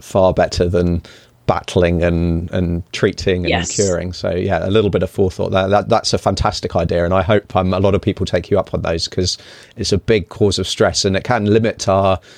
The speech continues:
Speaker 1: ability to treat our patients as well if they, you know, they're just not able to be medicated. So that's, you know, something that we don't think about until it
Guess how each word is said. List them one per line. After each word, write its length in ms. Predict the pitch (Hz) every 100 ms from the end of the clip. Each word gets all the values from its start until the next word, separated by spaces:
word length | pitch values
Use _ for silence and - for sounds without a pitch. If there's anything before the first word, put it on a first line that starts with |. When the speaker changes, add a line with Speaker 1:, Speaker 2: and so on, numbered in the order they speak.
| - _ -
Speaker 1:
ability 400 | 92 123 117 107
to 100 | -
treat 200 | - 117
our 100 | 101
patients 480 | - 127 - 90 -
as 100 | 98
well 220 | 113 98
if 240 | 95 -
they, 480 | - 95 92 92 90
you 140 | - 101
know, 120 | 90
they're 120 | 90
just 180 | 101 -
not 160 | 104 101
able 240 | 98 92
to 140 | -
be 100 | 92
medicated. 640 | 87 98 - - 85 - 87
So 360 | - 90 87
that's, 440 | 87 101 - - -
you 60 |
know, 60 | 87
something 420 | - 90 - 90
that 160 | 90 90
we 80 | 95
don't 240 | 101 -
think 240 | - 104 87
about 220 | 92 85
until 280 | 90 - 98
it 140 | -